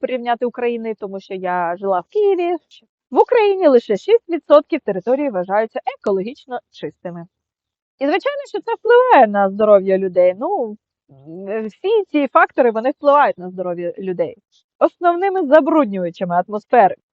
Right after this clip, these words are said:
повітря в Україні є автотранспорт та підприємство теплоенергетики.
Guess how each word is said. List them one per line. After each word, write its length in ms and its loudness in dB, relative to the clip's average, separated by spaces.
повітря 420 -4
в 80 -10
Україні 680 -2
є 320 4
автотранспорт 840 -4
та 160 -6
підприємство 720 -6
теплоенергетики. 640 -2